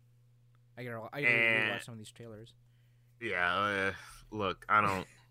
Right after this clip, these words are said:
Speaker 1: <laughs> Well, then again, I don't know if
Speaker 2: I
Speaker 1: it'll
Speaker 2: don't know.
Speaker 1: work, but 'cause I, 'cause I know she's captured. She, 'cause your, part of, part of her mission is not only to make Omega great again, but you're also gotta find her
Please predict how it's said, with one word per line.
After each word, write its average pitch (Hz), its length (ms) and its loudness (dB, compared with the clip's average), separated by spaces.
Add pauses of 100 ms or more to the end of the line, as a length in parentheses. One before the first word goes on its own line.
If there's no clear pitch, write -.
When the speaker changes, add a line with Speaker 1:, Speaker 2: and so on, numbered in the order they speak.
(320)
Speaker 1:
<laughs> - 640 -20
Well, 127 80 -10
then 127 100 -6
again, 127 180 -6
I 120 40 -6
don't 127 140 -4
know 123 60 -6
if 123 60 -4
Speaker 2:
I 143 80 6
Speaker 1:
it'll 120 140 4
Speaker 2:
don't - 20 0
know. 95 160 4
Speaker 1:
work, 117 200 -8 (200)
but 101 220 -16 (2500)
'cause 147 160 -8
I, 151 80 -6 (240)
'cause 160 120 -4
I 160 40 0
know 208 140 0
she's 185 200 -4
captured. 165 440 -6
She, 151 80 -10
'cause 139 220 -6
your, 147 120 -8
part 185 240 -4
of, 165 200 -10
part 175 140 -2
of 185 60 -6
her 165 100 -4
mission 147 500 -8
is 127 140 -14
not 147 140 -6
only 147 200 -6
to 135 220 -6
make 135 220 -6
Omega 135 280 -6
great 131 180 -6
again, 117 240 -10
but 120 140 -8
you're 131 100 -4
also 135 180 -6
gotta 120 300 -6 (500)
find 139 220 -6
her 143 300 -4